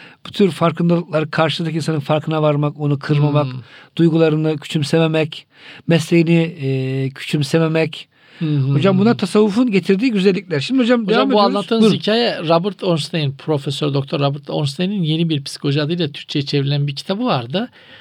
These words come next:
Speaker 2: Orada bu hikayeyi de anlatıyor. Nasrettin Hoca'nın da bazı fıkralarına yer veriyor.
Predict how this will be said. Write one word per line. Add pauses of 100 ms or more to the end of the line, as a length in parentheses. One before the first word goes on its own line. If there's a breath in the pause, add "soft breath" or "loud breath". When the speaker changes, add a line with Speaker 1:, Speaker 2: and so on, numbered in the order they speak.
(240 loud breath)
Speaker 2:
Orada (100)
bu
hikayeyi
de
anlatıyor.
Nasrettin
Hoca'nın
da
bazı
fıkralarına
yer
veriyor.